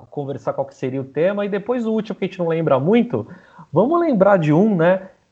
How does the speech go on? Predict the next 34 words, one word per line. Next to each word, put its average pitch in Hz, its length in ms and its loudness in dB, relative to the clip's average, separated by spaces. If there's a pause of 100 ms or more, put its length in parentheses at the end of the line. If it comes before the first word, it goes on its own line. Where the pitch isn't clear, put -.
(280)
Que, 139 760 0 (600)
infelizmente, 185 880 0
assim, 175 160 -8
eu 170 80 -8
tenho 165 160 -10
que 185 360 -10 (480)
falar 175 400 4
que - 140 -8
já 170 120 2
faz 175 680 -2
dez 165 340 4
anos. 123 640 -2 (680)
Campeonato 151 720 0
Paulista 175 460 0
de 160 60 -4
dois 151 200 -4
mil 170 120 -8
e - 20 -10
dez. 135 320 0
Meu 131 140 -8
irmão, 165 180 2
faz 143 240 0
dez 151 320 2
anos, 139 320 2
velho. 113 160 6
Parece 135 240 0
que - 60 -12
foi 147 160 2
ontem 143 220 -2
que - 60 -8
eu 131 40 -6
tava 123 240 0
ali 123 240 -2
chorando 120 680 -4